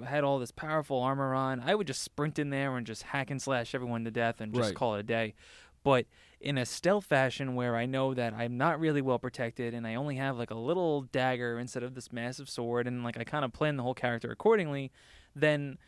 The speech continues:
Speaker 1: stealth has to be ninety percent of my game, because if I don't, I will likely, they'll just all come flying in the room and kill me and it'll be over. And that's kind of an aspect I actually enjoy, but I know it's, it's not for everybody.
Speaker 2: Yeah, I mean, it, it, it's, it's one of the things that, like,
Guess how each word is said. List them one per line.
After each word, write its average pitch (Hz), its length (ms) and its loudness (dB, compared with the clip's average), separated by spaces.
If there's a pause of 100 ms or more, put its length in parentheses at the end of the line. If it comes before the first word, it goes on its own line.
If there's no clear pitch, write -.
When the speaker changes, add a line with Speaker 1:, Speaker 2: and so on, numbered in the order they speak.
(140)
Speaker 1:
stealth - 400 2
has 151 280 -2
to 156 80 0
be 139 120 2
ninety 139 280 -2
percent 127 320 -6
of 123 60 -4
my 113 120 -4
game, 147 380 -2
because 123 240 -6
if 120 120 -12
I 120 100 -6
don't, 160 420 0
I 131 120 -4
will 123 180 0
likely, 117 420 -4
they'll 117 140 -6
just 117 140 -8
all 127 140 -2
come 120 200 -6
flying 117 360 -4
in 113 60 -6
the 110 80 -6
room 117 320 -2
and 107 120 -6
kill 113 180 -4
me 107 120 -6
and 107 100 -4
it'll 110 140 -4
be 117 160 0
over. 143 280 0 (360)
And 127 180 0
that's - 420 -6
kind 127 180 -4
of 117 80 -2
an 110 80 -4
aspect 113 340 -8
I 117 40 -8
actually 123 600 -8
enjoy, 123 440 -2
but 165 180 0
I 240 60 0
know 262 120 -4
it's, - 260 -14
it's 196 120 -10
not 220 160 -4
for - 100 -6
everybody. - 400 -8 (340)
Speaker 2:
Yeah, 202 240 -2
I 123 60 -2
mean, 135 220 -2
it, 139 120 -2
it, 131 220 0
it's, 135 260 -2
it's 123 160 -2
one 151 240 2
of 135 80 4
the 123 60 4
things 131 300 -2
that, 107 160 -2
like, 95 160 -6